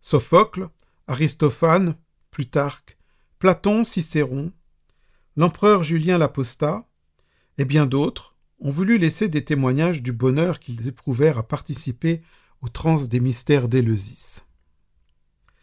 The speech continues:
Ces personnes de notre vingtième siècle tiennent un pan de l'entrelac qui relie le lointain passé de l'homme à aujourd'hui à travers le temps et l'espace,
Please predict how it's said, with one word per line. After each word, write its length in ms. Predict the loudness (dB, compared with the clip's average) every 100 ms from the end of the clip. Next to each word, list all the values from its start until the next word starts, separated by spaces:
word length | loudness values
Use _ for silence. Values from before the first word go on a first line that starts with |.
| _ _ _ _ _ _ _ _ _ _ _ _ _
Ces 180 | -4 -2
personnes 460 | 4 2 4 2 2
de 100 | 0
notre 260 | -2 -4
vingtième 380 | -2 -2 -2 -4
siècle 460 | -2 -2 -4 -6 -12 _ _ _ _
tiennent 220 | 0 4
un 80 | 4
pan 240 | 2 2 2
de 80 |
l'entrelac 720 | 2 0 -2 0 2 0 -4 -20 -20 -20 -20 -20 -20 _
qui 140 | -8
relie 260 | 0 2 4
le 120 | 4
lointain 380 | 4 2 2 0
passé 360 | 0 -4 -2 -2
de 100 | 2
l'homme 280 | 4 4
à 60 | 2
aujourd'hui 640 | 2 0 -2 -4 -4 -6 -8
à 80 | -8
travers 360 | -2 0 2
le 120 | 0
temps 240 | 0 2 2
et 60 |
l'espace, 680 | 0 -4 -2 0 0 -2 -12